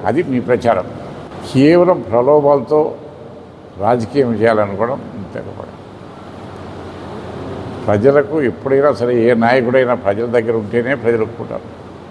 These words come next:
సీజనల్ పాలిటీషియన్స్ నమ్మరు ప్రజలు.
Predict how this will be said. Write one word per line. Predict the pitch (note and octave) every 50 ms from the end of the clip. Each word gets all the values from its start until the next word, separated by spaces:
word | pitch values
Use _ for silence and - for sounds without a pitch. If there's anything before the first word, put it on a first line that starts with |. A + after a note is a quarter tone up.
| - - - - - - - - - - - - - - - - - - - - - -
సీజనల్ | - - - D3 D3+ D3+ D#3 D#3 D#3+ D#3 B2+
పాలిటీషియన్స్ | B2 B2+ C3 B2+ B2 C3+ A#2+ - - C3 A#2+ A#2 - C#3 C3 G#2
నమ్మరు | G2+ G#2 A#2 A2+
ప్రజలు. | A2+ - - - - - - - - -